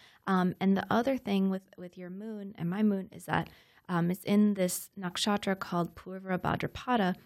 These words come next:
um, which is, it can be quite intense, but it's, uh, one of the symbols is, like, a lightning bolt. So it's like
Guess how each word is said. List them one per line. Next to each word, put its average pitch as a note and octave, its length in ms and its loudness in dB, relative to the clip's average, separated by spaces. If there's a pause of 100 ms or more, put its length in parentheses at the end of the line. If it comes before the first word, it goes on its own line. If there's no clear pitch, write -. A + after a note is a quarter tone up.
(260)
um, F3+ 320 2
which - 360 -6
is, - 480 -2
it A#3 100 -8
can C4+ 180 2
be B3 220 -10
quite G3+ 240 -2
intense, F#3+ 460 0
but - 160 -4
it's, - 260 -2 (180)
uh, - 120 -4 (180)
one G3+ 160 -2
of A3+ 80 4
the A3 80 0
symbols F#3 520 -8
is, F3 120 -4
like, - 160 -2
a F3 40 -2
lightning - 380 -4
bolt. - 260 -20
So F3+ 260 -14
it's F3 180 -14
like F#3 220 0